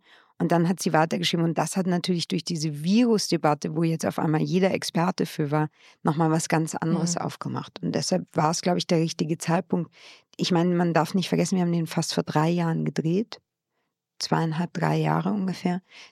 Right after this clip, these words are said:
Speaker 1: Sowas dauert ja auch immer ewig, bis er rauskommt. Und manchmal hat man dann Pech, dass die Welt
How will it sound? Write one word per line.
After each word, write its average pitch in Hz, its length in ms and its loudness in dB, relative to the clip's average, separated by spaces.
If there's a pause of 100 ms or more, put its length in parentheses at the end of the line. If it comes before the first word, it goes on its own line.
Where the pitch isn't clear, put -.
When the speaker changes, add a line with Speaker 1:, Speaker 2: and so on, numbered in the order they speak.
Speaker 1:
Sowas 170 240 0
dauert 175 320 4
ja 190 140 2
auch 156 100 -2
immer 156 160 0
ewig, 175 340 -2
bis - 180 -2
er 156 100 2
rauskommt. 156 500 0
Und 156 80 0
manchmal 151 320 0
hat 175 140 -6
man 165 120 0
dann 160 160 -2
Pech, - 280 -4
dass - 320 -4 (220)
die 208 260 2 (300)
Welt 196 580 2